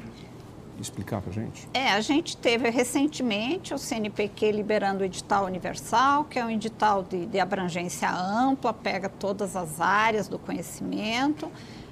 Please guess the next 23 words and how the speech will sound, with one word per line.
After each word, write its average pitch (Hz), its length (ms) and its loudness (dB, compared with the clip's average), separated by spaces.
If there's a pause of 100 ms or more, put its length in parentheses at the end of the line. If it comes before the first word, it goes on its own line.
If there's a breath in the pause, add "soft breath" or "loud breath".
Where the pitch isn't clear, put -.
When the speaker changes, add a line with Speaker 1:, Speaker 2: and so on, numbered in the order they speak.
(120)
Speaker 2:
Os 190 200 -4
pesquisadores 208 840 4
responderam 208 840 0
esse - 200 -4
edital, 202 680 2
né? 247 260 -2 (480 loud breath)
E, 277 480 2 (160)
aparentemente, 233 1300 2
com - 240 2
o 240 60 2
corte 202 500 2
que 269 120 0
se 294 180 -4
teve, 277 500 4 (160)
eu 277 100 4
não 269 140 4
sei 302 280 0 (120)
como 262 580 8 (100)
que - 140 0
isso 226 640 2
vai 214 400 4
ter 226 300 2
continuidade, - 960 -2